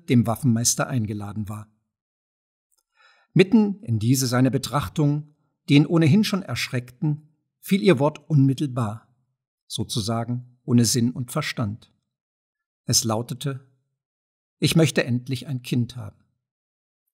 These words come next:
"Von wem?", wollte er fragen, denn er dachte natürlich sofort an den Brief. Aber er sagte nur: "Warum jetzt? Du hast dir nie eins gewünscht.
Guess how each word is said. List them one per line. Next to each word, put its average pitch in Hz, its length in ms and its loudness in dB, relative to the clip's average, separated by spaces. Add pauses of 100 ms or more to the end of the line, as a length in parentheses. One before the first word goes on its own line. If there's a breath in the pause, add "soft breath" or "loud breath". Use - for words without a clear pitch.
(120)
"Von 104 380 -2
wem?", 123 520 0
wollte 110 280 -10
er 131 100 -10
fragen, 113 480 -12 (440 loud breath)
denn 156 100 10
er 156 60 8
dachte 190 240 4
natürlich 175 520 0
sofort 104 460 -6
an 113 120 -4
den 123 220 -4
Brief. - 500 -12 (720)
Aber 175 200 4
er 170 100 2
sagte 117 380 -2
nur: 135 280 -2 (280)
"Warum 151 300 -2
jetzt? - 540 -6 (640)
Du 135 120 2
hast 135 160 4
dir 156 60 8
nie 135 180 6
eins 139 260 -2
gewünscht. 151 580 -4